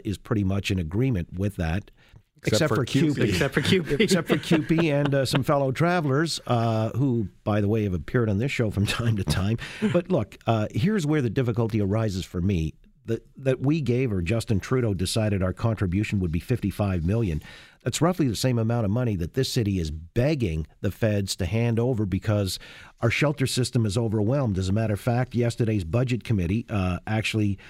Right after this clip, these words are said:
Speaker 1: was told Toronto can no longer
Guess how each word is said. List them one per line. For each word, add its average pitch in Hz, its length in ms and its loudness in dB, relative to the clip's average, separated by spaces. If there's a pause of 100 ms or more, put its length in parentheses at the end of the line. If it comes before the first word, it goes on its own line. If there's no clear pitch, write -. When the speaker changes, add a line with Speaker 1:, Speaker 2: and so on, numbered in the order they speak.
(380)
Speaker 1:
was 135 200 0
told 147 480 0
Toronto 135 340 0
can 120 240 0
no 156 160 2
longer 139 540 0